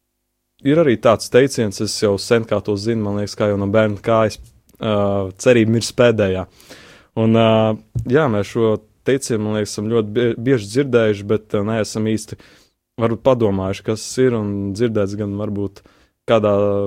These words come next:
video materiāla, klipos, ā, lentās vai arī kaut kādā citādākā veidā. Jebkurš, kurš jūs tagad gribat pārdomāt, ko jūs, ā, varētu komentēt par šo teicienu, cerība mirs pēdējā?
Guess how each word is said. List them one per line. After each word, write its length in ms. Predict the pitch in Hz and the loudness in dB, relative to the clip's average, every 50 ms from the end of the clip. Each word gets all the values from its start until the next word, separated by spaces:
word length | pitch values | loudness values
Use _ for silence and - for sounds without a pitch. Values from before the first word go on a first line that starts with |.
| 101 101 101 | -4 -4 -4
video 220 | 123 135 127 117 113 | -2 0 0 0 0
materiāla, 800 | 117 117 - 120 113 110 104 104 101 101 101 101 101 101 101 101 98 101 98 98 - _ _ _ _ _ _ _ _ - | -2 -2 -4 -4 -2 -2 0 0 0 0 0 0 0 -2 -2 -2 -2 -4 -6 -8 -14 _ _ _ _ _ _ _ _ -4
klipos, 520 | - 123 131 131 - 117 107 104 98 - - - - | -2 -2 -2 0 0 0 0 0 0 -4 -8 -4 -2
ā, 120 | 107 104 101 | -2 0 0
lentās 480 | 110 113 113 110 - 107 101 95 - - 107 | 0 -2 -2 -2 -2 -2 -2 -2 -4 -2 -2
vai 120 | 104 101 | 0 0
arī 120 | 104 101 101 | 0 -2 -4
kaut 140 | - 104 - | -6 -6 -2
kādā 280 | 120 110 107 104 104 101 101 | 0 0 2 2 0 -2 -4
citādākā 680 | - - 127 - 113 104 101 104 101 98 - 104 101 | -6 -8 -4 -2 -2 -2 0 -2 -4 -2 -4 -4 -2
veidā. 360 | 98 110 113 107 104 107 98 95 - _ _ _ _ - - - - _ _ _ _ _ _ _ _ _ _ _ _ _ _ _ _ _ _ _ _ _ _ _ _ _ _ _ _ _ _ _ _ _ _ _ _ _ _ _ _ - | 0 2 0 2 0 -2 -4 -4 -8 _ _ _ _ -20 -20 -20 -20 _ _ _ _ _ _ _ _ _ _ _ _ _ _ _ _ _ _ _ _ _ _ _ _ _ _ _ _ _ _ _ _ _ _ _ _ _ _ _ _ -6
Jebkurš, 320 | 123 120 - - 151 143 - | -6 -4 -2 -4 -4 -4 -4
kurš 280 | - 117 107 98 - - - _ - | -4 -4 -4 -4 -8 -14 -18 _ -8
jūs 160 | 117 110 107 - | -6 -6 -4 -4
tagad 220 | 110 107 104 98 101 | -2 -2 -2 -2 -2
gribat 220 | 107 113 101 - _ | -4 -4 -4 -2 _
pārdomāt, 720 | 123 131 156 160 120 101 95 90 92 87 87 - - - _ _ - | 0 0 2 0 0 -2 -2 -4 -4 -8 -10 -12 -16 -20 _ _ -2
ko 120 | - 131 123 | 2 2 4
jūs, 280 | 113 110 107 98 101 | 4 2 0 -2 -2
ā, 300 | 107 104 98 95 95 95 95 | 0 0 0 0 0 -2 -2
varētu 280 | 98 107 104 95 - - | 0 0 -2 -2 -2 0
komentēt 400 | 127 120 107 95 98 107 95 - | 0 0 0 0 0 -4 -2 0
par 140 | 113 107 - | -2 -2 -2
šo 100 | - 98 - | -4 -2 2
teicienu, 380 | - 107 107 - - 98 92 - | 2 2 2 2 -2 -4 -4 -2
cerība 340 | - 107 101 98 98 98 | -2 0 0 0 -2 -4
mirs 100 | 95 - | -4 -4
pēdējā? 460 | - - 110 107 101 101 95 95 95 | 0 2 2 2 2 2 0 -2 -2